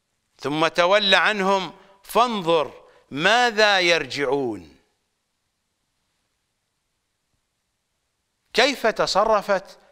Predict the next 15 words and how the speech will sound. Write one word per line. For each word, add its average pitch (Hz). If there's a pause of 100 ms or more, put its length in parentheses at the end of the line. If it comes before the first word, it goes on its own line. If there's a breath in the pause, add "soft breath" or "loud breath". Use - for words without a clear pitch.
بلقيس؟ 151 (2750)
قالت: 160
"يا 165
أيها 185
الملأ 180 (1040)
إني 180
ألقي 180
إلي 175
كتاب 160
كريم." 135 (920)
بلقيس 156
لا 190
تعلم 180 (340 soft breath)
من 170
أن 185